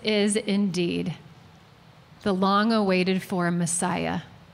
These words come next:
He is shouting that out. And as a result of his conviction, he finds himself face to face with Jesus, who says to him, "What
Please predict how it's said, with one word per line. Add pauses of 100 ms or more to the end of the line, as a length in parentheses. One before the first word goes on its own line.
(480)
He
is
shouting (920)
that
out. (1040)
And
as
a
result
of
his
conviction,
he
finds
himself
face
to
face
with
Jesus, (300)
who
says
to
him, (1300)
"What